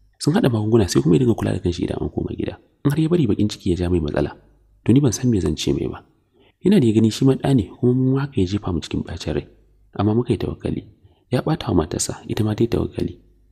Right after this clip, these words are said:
Gashi nan kana neman kai kanka ga halaka. Safina ta kalle shi ta gefen ido. Idanunsa duk sun canza yana sake mai da kansa ƙasan filo. "Zuba abinci ki ci," shi ma ya ce. "Bari in je in ji ya ake ciki." Ta ƙarasa tana juyawa.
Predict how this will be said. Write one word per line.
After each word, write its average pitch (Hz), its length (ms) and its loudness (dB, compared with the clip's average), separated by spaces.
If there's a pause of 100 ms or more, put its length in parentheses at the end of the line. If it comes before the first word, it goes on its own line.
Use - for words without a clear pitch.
(140)
Gashi 117 200 2
nan 156 80 6
kana 190 160 4
neman 101 200 4
kai 120 120 -10
kanka 113 260 -2
ga 80 140 0
halaka. - 400 -6 (800)
Safina 269 240 8
ta 190 80 4
kalle 151 200 2
shi 143 120 -4
ta 120 80 0
gefen 117 320 2
ido. - 160 0 (840)
Idanunsa 240 340 6
duk 147 80 -6
sun 175 160 -2
canza 185 180 4
yana 151 160 2
sake - 220 -6
mai 120 100 2
da 95 80 0
kansa - 300 -4
ƙasan - 240 -6
filo. 71 160 -4 (880)
"Zuba 107 160 2
abinci 165 240 0
ki - 80 -4
ci," - 120 -6 (180)
shi - 180 -4
ma 123 80 0
ya 104 100 2
ce. - 180 -6 (520)
"Bari 120 140 2
in 170 60 4
je 151 80 2
in 113 100 2
ji 92 100 0
ya 98 100 0
ake - 220 -4
ciki." - 320 -10 (280)
Ta - 80 -2
ƙarasa 127 300 -4
tana 90 220 -2
juyawa. 78 460 -8